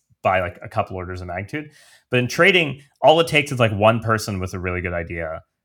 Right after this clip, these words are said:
to make a lot of money. In tech, that's very unlikely.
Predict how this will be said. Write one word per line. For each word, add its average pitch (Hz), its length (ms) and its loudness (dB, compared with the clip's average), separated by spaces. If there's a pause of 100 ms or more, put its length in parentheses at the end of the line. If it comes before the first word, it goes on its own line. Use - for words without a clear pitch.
(120)
to - 80 -10
make 92 160 -2
a 95 40 -4
lot 80 120 -6
of 80 60 -16
money. - 240 -18 (340)
In 117 80 -4
tech, 156 240 2
that's - 240 0
very 98 460 0
unlikely. 95 720 -10